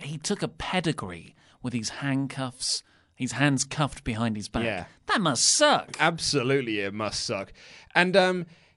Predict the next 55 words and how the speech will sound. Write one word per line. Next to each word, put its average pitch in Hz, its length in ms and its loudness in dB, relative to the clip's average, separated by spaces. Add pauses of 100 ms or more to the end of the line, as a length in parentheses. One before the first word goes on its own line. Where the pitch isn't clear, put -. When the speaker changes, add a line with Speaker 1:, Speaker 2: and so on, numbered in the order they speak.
Speaker 2:
yeah, 220 200 6
it's, 233 180 0
it's 226 200 -2
amazing 247 460 0
that 196 120 2
five 196 320 2
years 185 200 2
ago 135 180 2
we 131 140 0
had 160 280 0
this 139 240 -2
storyline 147 420 4
that 113 160 -2
W 139 280 2
W 123 340 0
E 120 60 2
doesn't 127 460 0
listen 120 240 -4
to - 140 -6
his 110 120 -2
fans. 101 600 -2 (340)
And 143 120 -2
then 139 80 0
they 143 80 0
felt 143 200 2
the 143 60 0
need 135 200 0
to 139 100 0
repeat 151 380 0
that 123 120 -2
storyline 120 480 2
again 123 240 2
in 123 100 0
twenty 123 380 -2
eighteen. 117 380 -2
It's 349 160 -2
almost 302 420 4
as 107 100 -10
if - 120 -8
things 165 260 -4
don't 269 260 0
change. 381 440 0
Speaker 1:
Mm. 143 680 4 (340)
I 175 100 6
just, 196 300 2
but 180 260 0
just, 196 260 -6
uh, 165 140 4
one 147 180 0
last 123 240 0
thing 127 140 -2
on 113 60 -2
the 107 80 -6
video 101 300 -6
package. 87 600 -14